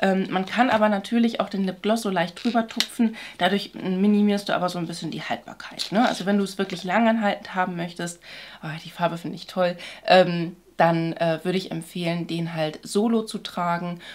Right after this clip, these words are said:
Und wenn man das Ganze halt, äh, ja, angenehmer auf den Lippen haben möchte, weil man vielleicht nicht so gerne matte Lippen mag, macht es dir durchaus Sinn. Wow.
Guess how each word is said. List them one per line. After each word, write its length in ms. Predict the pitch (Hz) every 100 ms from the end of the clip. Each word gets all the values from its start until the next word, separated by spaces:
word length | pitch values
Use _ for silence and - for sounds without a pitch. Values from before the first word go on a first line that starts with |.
| -
Und 500 | - 170 165 170 -
wenn 120 | 180
man 160 | 170 165
das 160 | 165 -
Ganze 420 | 160 160 165 165
halt, 380 | 160 156 156 156
äh, 300 | 160 156 156 - - -
ja, 200 | - 143 -
angenehmer 580 | 180 208 220 208 196 -
auf 80 | 196
den 160 | 202
Lippen 260 | 202 190 180
haben 220 | 185 180
möchte, 260 | 175 175 175
weil 80 |
man 140 | 170 170
vielleicht 280 | - 170 175
nicht 140 | 175
so 80 | -
gerne 240 | 170 170
matte 300 | 165 160 175
Lippen 260 | 165 - 160
mag, 320 | 151 160 - - - -
macht 220 | 202 165
es 100 | 208
dir 280 | - 185 190
durchaus 600 | - 196 247 - 180 180
Sinn. 240 | 202 202 202 - - -
Wow. 1080 | 165 165 165 175 170 160 151 143 147 -